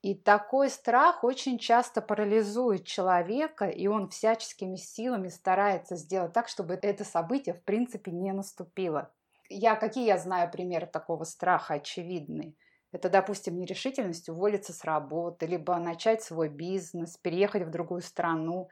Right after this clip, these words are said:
да даже просто попросить кого-то о помощи иногда страшно, потому что мы боимся отказа.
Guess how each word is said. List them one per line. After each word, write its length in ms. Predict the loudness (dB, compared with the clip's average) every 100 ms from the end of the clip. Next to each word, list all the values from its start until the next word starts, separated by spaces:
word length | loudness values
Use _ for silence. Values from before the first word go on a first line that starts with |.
| _
да 60 | 4
даже 220 | 4 4
просто 360 | 2 0 0 -6
попросить 640 | -4 2 2 0 -10 -6
кого-то 440 | -2 0 0 0 -2
о 40 |
помощи 840 | 2 2 2 0 -4 -2 -2 -2 -6 _ -14
иногда 420 | -4 -2 4 4
страшно, 440 | 4 6 4 4 -4
потому 300 | -2 -2 -2
что 200 | -4 -4
мы 140 | 0
боимся 480 | 2 2 0 -4 -4
отказа. 540 | -4 -4 -2 -4 -10